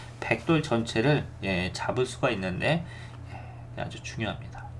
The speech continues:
바로 여기서 이제 흑은 첫 번째 요거를 가만히 젖히는 이 수가 좋은데요.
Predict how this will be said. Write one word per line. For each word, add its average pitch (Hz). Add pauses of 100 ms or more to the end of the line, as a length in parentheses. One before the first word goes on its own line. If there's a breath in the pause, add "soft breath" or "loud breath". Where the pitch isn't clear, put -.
(120)
바로 123
여기서 104
이제 120
흑은 156
첫 175
번째 139 (480 loud breath)
요거를 151
가만히 170
젖히는 120
이 113
수가 113
좋은데요. 98